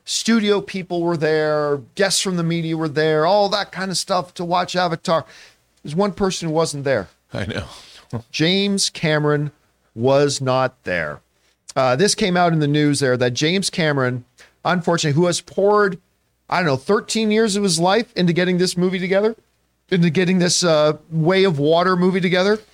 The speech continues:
Speaker 1: he had to miss his own premiere because, unfortunately, he caught covid on a flight. He caught covid on a flight. And James Cameron said this. He said,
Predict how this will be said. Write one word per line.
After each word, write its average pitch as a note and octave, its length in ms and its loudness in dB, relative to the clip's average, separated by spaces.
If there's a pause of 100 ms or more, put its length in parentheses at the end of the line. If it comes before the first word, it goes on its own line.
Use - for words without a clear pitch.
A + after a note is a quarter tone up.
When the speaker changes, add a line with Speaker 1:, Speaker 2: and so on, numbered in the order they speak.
(320)
Speaker 1:
he F#3 200 0
had F#3 460 -2
to - 180 -2
miss D#3+ 460 -2
his C#3 340 -4 (100)
own E3 400 0
premiere B2 640 -4 (600)
because, C3+ 260 -2
unfortunately, D#3+ 1040 0 (240)
he - 160 -8
caught - 360 -4
covid D3 420 0
on B2 140 -2
a A#2 60 -6
flight. F2+ 380 -6 (800)
He A#2 80 -16
caught E3+ 260 -2
covid D#3+ 200 0
on D3 120 0
a - 0 -
flight. B2+ 280 0
And B2+ 100 -2
James E3 240 0
Cameron D3 260 0
said C#3 220 -2
this. C3+ 160 0
He - 60 -6
said, B2+ 260 0